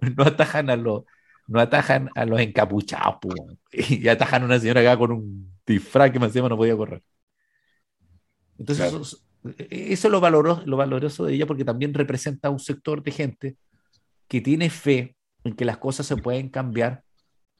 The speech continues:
Speaker 1: eh, desde, eh, el pacifismo, y uno de esos es la, eh, la marcha. La marcha pacífica
Speaker 2: Marcha.
Speaker 1: y, en cierta
Speaker 2: Mm, sí,
Speaker 1: manera,
Speaker 2: sí,
Speaker 1: las
Speaker 2: marcha,
Speaker 1: performances.
Speaker 2: claro. Mm.
Speaker 1: Oye, tú,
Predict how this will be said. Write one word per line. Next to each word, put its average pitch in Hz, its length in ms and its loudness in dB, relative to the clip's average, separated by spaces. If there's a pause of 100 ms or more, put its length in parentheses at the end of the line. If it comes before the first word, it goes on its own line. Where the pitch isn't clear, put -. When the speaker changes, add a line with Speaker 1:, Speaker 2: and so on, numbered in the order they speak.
(260)
Speaker 1:
eh, 110 400 0
desde, 120 640 -4
eh, 107 340 -2
el 110 140 -6
pacifismo, 127 560 -2
y 123 60 -2
uno 120 160 -4
de 127 80 -2
esos 123 200 -2
es - 240 -4 (460)
la, 107 480 -2
eh, 98 360 -6
la 104 120 -4
marcha. 135 340 -4 (1000)
La 98 80 -8
marcha 98 360 -4 (160)
pacífica 120 580 -6
Speaker 2:
Marcha. - 120 -20
Speaker 1:
y, 101 100 -8
en 98 60 -8
cierta 135 220 -8
Speaker 2:
Mm, - 180 -14
sí, - 120 -14 (180)
Speaker 1:
manera, 113 240 -8
Speaker 2:
sí, - 40 -2
Speaker 1:
las 110 100 -2
Speaker 2:
marcha, - 80 -20
Speaker 1:
performances. 98 560 0
Speaker 2:
claro. - 100 -20 (1200)
Mm. 82 200 -10 (1200)
Speaker 1:
Oye, 139 200 4
tú, 151 200 0